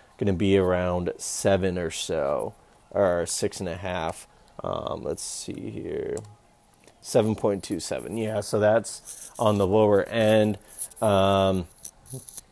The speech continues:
obviously, turning the ball over hurts a lot, and those mistakes cost them the game. And you pair that up with the lack of a running game where star running back Le'Veon Bell had nine carries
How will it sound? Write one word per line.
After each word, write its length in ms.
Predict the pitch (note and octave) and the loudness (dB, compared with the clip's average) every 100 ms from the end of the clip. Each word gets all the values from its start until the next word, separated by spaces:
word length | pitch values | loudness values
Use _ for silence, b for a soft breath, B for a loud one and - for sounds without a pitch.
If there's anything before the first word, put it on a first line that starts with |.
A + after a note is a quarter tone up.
| - A2 | -10 4
obviously, 600 | G#2 F#2+ G2+ - A2 G2 | 6 6 4 2 2 0
turning 280 | - F#2+ | 0 0
the 60 | F2+ | 2
ball 280 | F2 F2+ F2+ | 4 6 6
over 400 | F2 F2+ F2+ F#2 b b _ | 4 0 -2 -4 b b _
hurts 360 | - G2+ F#2 - | 2 2 2 -2
a 60 | |
lot, 500 | F2+ F2+ F#2 F2+ F2+ b b b b | 4 6 8 6 2 b b b b
and 480 | - G2 F#2+ F#2 F#2 | 0 2 4 4 4
those 220 | F#2+ F#2 | 2 2
mistakes 560 | G2+ - - F#2+ F2 - | -2 -2 2 2 0 -4
cost 380 | - F#2+ F#2 - | 2 2 2 0
them 220 | F#2+ F#2 | 0 0
the 80 | F2+ | -2
game. 500 | G#2 F#2+ F#2+ F#2 F2 b b b b _ - | 0 0 0 -2 -4 b b b b _ 0
And 400 | G#2 G2 F#2 F#2+ | 4 6 4 2
you 80 | F2+ | 0
pair 360 | - A2 F#2+ | 2 6 6
that 280 | F#2 F#2+ F#2 | 6 6 6
up 320 | F#2 F#2 - | 6 2 0
with 380 | G2+ G2 F#2 F#2 | -4 -2 -2 -2
the 100 | G#2 | 0
lack 360 | F#2 F#2 F#2 G2 | 4 4 2 -2
of 100 | F#2 | -2
a 60 | |
running 500 | F#2 F#2+ F#2+ F#2+ F#2+ | -2 0 0 -2 -4
game 400 | F#2 F2+ F#2 F#2 | -4 -2 -2 -4
where 220 | F2+ F2 | -4 -4
star 580 | G2 - G2+ F#2+ F#2+ G2 b b b - | -4 0 2 4 4 0 b b b -6
running 260 | G#2 G2 F#2 | -2 0 4
back 300 | G2 F#2+ G#2+ | 4 4 2
Le'Veon 580 | G#2 F#2+ G2 F#2+ F#2 | 4 4 2 -2 -2
Bell 360 | F2+ F#2+ F#2+ F#2+ | 0 2 4 4
had 220 | F#2+ F2+ | 2 -2
nine 380 | F#2 F2+ F#2 F#2+ | -2 -2 -2 -4
carries 640 | - F#2+ F#2 F#2 F2+ - | -2 0 0 0 -2 -8